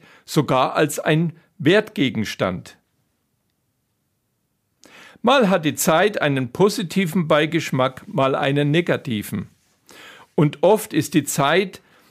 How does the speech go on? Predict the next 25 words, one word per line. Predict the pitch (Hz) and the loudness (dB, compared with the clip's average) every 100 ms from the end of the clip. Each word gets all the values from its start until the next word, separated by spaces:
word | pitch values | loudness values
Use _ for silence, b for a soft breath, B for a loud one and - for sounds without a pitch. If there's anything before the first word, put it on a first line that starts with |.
| b - | b -2
eine | 139 123 | 0 0
sehr | - 160 185 | 2 2 2
persönliche | - 139 120 156 147 156 151 - 180 | 0 -4 -2 0 0 2 -4 -2 -2
Empfindung. | 139 - 135 117 101 98 98 120 _ _ _ _ _ _ _ _ _ b b b | -2 -4 -2 -2 -4 -8 -8 -14 _ _ _ _ _ _ _ _ _ b b b
Für | - 139 | 0 2
ein | 139 120 | 2 2
Liebespaar | 214 240 165 - 120 113 127 - b b | 2 2 -2 0 2 2 0 -6 b b
wird | 139 151 | -2 0
eine | 170 185 202 | 2 2 0
Stunde | - 196 185 165 | 0 0 0 -2
Gemeinsamkeit | 143 123 143 160 180 165 151 139 143 143 b b b | 0 0 -2 0 0 0 -2 0 0 -4 b b b
wohl | 151 151 | 0 0
immer | - 208 226 190 | 2 2 4 2
als | - 131 - | 0 -2 -4
viel | - 208 202 | -2 -2 -2
zu | - 143 | -6 -8
kurz | - 160 160 - | 0 0 0 -4
empfunden. | 139 120 131 117 113 117 120 - _ _ _ _ _ _ _ _ _ b b b | -4 -2 -2 -2 -4 -8 -10 -12 _ _ _ _ _ _ _ _ _ b b b
Für | - 160 | 0 2
einen | 156 156 147 | 2 2 0
schmerzgeplagten | - 156 175 - - 147 156 156 - 143 - | -2 0 0 -2 -4 -2 0 0 -2 -6 -4
Kranken | - 135 226 240 190 147 98 B B B - | -2 0 0 0 0 0 -2 B B B -2
ist | 143 - | -2 0
eine | 147 135 120 | -2 0 0
Stunde | - - 147 170 170 170 160 | -2 0 2 4 2 2 -2